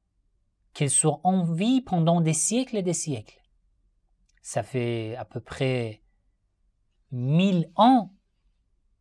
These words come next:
qu'il est né, ce n'est pas logique, ce n'est pas raisonnable. Quelle est notre réponse ?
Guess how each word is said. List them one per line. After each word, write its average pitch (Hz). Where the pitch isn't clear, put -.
qu'il 123
est 123
né, 185
ce -
n'est 101
pas 127
logique, 120
ce -
n'est 101
pas -
raisonnable. 104
Quelle 156
est 143
notre 135
réponse ? 196